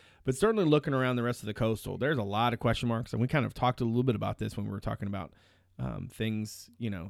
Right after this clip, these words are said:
I remember I wrote that, um, that Monday motivation, um,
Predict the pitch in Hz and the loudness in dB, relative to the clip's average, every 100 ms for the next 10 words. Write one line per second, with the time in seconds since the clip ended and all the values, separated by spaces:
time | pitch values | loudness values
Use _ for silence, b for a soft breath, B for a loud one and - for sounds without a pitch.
0 | - 123 120 120 107 113 110 101 90 _ | -4 -2 0 0 -2 -2 -4 -6 -6 _
1 | 110 104 98 98 104 - 123 110 107 104 | -8 -6 -6 -8 -10 -12 -8 -4 -2 -2
2 | 101 101 98 98 - 107 92 _ _ - | -4 -4 -6 -6 -8 -10 -10 _ _ -10
3 | 101 95 95 | -8 -8 -10